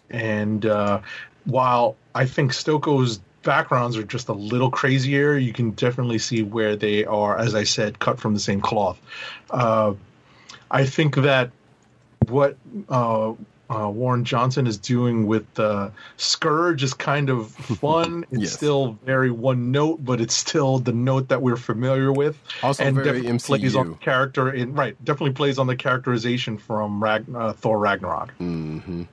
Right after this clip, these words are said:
Speaker 2: Uh, and, and yeah, and kinda going off of what you were, were, were saying about, uh, the transformation, it is definitely something, in, which was a nice touch that they kind of, they've kind of, uh, linked it to the fact that, well, yeah, the, um,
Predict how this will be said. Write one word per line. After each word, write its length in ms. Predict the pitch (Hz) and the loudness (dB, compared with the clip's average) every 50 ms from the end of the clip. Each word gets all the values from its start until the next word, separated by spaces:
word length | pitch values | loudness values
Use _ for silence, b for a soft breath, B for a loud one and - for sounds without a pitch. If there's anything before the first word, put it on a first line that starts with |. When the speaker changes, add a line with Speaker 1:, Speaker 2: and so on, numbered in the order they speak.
| _ - B B B B B B B _ - | _ -20 B B B B B B B _ 0
Speaker 2:
Uh, 320 | 101 104 110 107 101 101 98 | 0 2 2 2 0 -2 -2
and, 140 | - 123 123 110 - 110 | -2 -2 -2 -2 -2 -2
and 80 | 117 | -2
yeah, 80 | 123 117 | -2 -2
and 120 | 104 104 | -2 -2
kinda 180 | - 156 147 135 | -2 -2 -2 0
going 180 | 120 120 113 104 | 0 0 0 -2
off 120 | 98 95 | -4 -4
of 60 | 107 | -6
what 240 | 104 101 104 98 - | -6 -6 -6 -6 -6
you 80 | - 101 | -8 -6
were, 300 | 95 92 95 95 - - | -6 -6 -6 -6 -6 -6
were, 240 | 98 98 98 90 - | -6 -6 -6 -6 -8
were 160 | - 98 98 | -6 -6 -6
saying 400 | - - 101 101 98 98 98 98 - | -4 -4 -2 0 0 0 0 -2 -2
about, 420 | - 92 85 98 95 90 85 - - | -2 0 2 2 2 2 2 0 0
uh, 140 | 95 92 87 | 0 0 0
the 160 | 85 92 85 | -2 -2 -2
transformation, 800 | - 113 101 92 85 92 90 92 101 107 104 - 101 87 85 82 - B B B B | 0 2 2 0 0 -2 0 0 2 2 0 0 0 -2 -2 -4 -6 B B B B
it 120 | - 127 139 | -4 -2 0
is 160 | 151 131 110 | -2 -2 -2
definitely 300 | - 156 175 - 175 151 | -2 -4 -2 -2 -2 -2
something, 340 | - 147 139 123 131 123 120 - | 0 0 0 0 -2 -2 -2 -2
in, 240 | 123 123 123 - | -2 -4 -4 -2
which 160 | 120 135 143 151 | -2 0 0 0
was 140 | 139 117 | 0 0
a 60 | 117 117 | 0 0
nice 240 | 139 160 143 135 | 0 0 0 0
touch 300 | - - 143 135 143 - | 0 0 -2 -2 -2 -6
that 140 | - 107 110 107 | -6 -4 -2 0
they 100 | 113 104 | 0 0
kind 200 | 143 127 117 110 | 0 2 2 2
of, 300 | 107 98 92 - - _ b b b b b b b b _ - | 0 0 -2 -8 -14 _ b b b b b b b b _ -4
they've 280 | 117 117 113 113 - - | -2 0 0 -2 -2 -4
kind 300 | - 131 113 107 104 107 | -2 0 2 2 2 2
of, 200 | 101 95 90 104 | 0 0 0 0
uh, 500 | 101 101 98 98 95 95 92 92 90 78 - _ | 0 2 2 2 0 0 -2 -2 -4 -6 -10 _
linked 480 | - 95 98 110 120 117 - - - 113 | -4 -2 0 2 2 2 0 -2 -4 -4
it 160 | 104 - - - | -4 -4 -6 -6
to 380 | - 127 110 101 98 98 98 87 | -2 -2 0 0 0 0 -2 -4
the 120 | 87 92 | -6 -8
fact 380 | - - 110 101 95 92 - - | -6 -4 -2 -2 -2 -4 -6 -6
that, 260 | 98 92 90 - - | -6 -4 -4 -6 -4
well, 180 | 95 98 98 | -4 -4 -2
yeah, 400 | 101 113 156 175 143 117 104 98 98 92 | 0 0 2 2 2 2 2 0 -2 -2
the, 220 | 92 95 110 113 | -4 -4 -4 -2
um, 540 | 107 107 107 107 104 101 101 101 98 98 98 | -2 0 0 0 0 0 -2 -2 -2 -4 -6